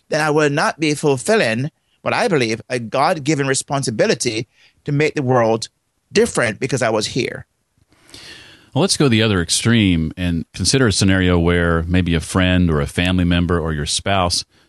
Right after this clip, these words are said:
Speaker 2: is going beyond just not giving you verbal support, but is actually going so far as to call your dream irresponsible because, in part, they, they don't understand it. What would you s-, suggest to a person in that situation? How can they address that with the person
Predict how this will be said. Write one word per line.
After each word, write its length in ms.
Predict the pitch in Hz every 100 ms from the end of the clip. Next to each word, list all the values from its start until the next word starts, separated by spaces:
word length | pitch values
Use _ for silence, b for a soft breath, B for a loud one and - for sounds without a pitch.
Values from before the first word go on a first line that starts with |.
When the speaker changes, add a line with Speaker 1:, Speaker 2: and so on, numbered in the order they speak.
| _ -
Speaker 2:
is 180 | 104
going 320 | 92 127 131 101
beyond 400 | 95 110 123 92
just 240 | 82 -
not 400 | 87 92 98 87
giving 340 | 78 87 87 82
you 120 | 78
verbal 360 | 82 92 92
support, 500 | 85 80 - 82 78
but 80 | -
is 100 | 85
actually 380 | 104 143 - 95
going 280 | 92 95 90
so 220 | - 95
far 420 | 87 92 90 90 -
as 240 | 87 - -
to 500 | 98 87 85 82 - _ _
call 280 | - 113 123
your 200 | 101 87
dream 580 | 87 92 90 85 82 -
irresponsible 880 | 120 117 95 - 95 101 - 67 53 - - 104
because, 440 | 87 - 143 98 80 -
in 140 | 95
part, 260 | 90 92 87
they, 120 | 90
they 200 | 87 90
don't 220 | 87 90
understand 500 | 85 80 - 85 90
it. 100 | 76 - - -
What 420 | 110 107 101 113
would 180 | 117 85
you 80 | 90
s-, 240 | - - _ 78
suggest 640 | - 85 76 92 85 - -
to 160 | 87
a 40 | 78
person 380 | - 85 - 80
in 80 |
that 180 | 73 73
situation? 460 | - 78 76 - 76
How 200 | - 120
can 160 | 101
they 100 | 85
address 380 | 76 76 76 -
that 180 | 78 69
with 140 | 78
the 60 | 76
person 520 | - 78 - 76 73